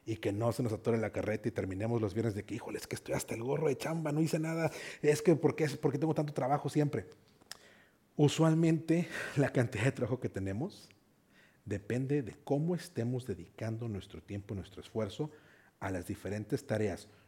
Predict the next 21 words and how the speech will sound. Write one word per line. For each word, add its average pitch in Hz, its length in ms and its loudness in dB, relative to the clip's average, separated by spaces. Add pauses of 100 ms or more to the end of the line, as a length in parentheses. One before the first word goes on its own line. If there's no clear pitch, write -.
(180)
No 170 300 4
solamente 233 640 4
las 175 180 2
tareas 156 380 0
que - 120 -8
tengo 139 360 0
agendadas, 123 760 -6 (400)
sino 107 300 -6
las 95 200 -8
que - 140 -10
salen 123 380 -2
en 104 80 -2
el 90 100 -4
día 85 200 -4
a 73 40 -8
día. - 220 -16 (1600)
¿Sí - 300 4
o 311 80 12
no? 143 240 6 (1300)
De 156 160 10
repente, 240 840 8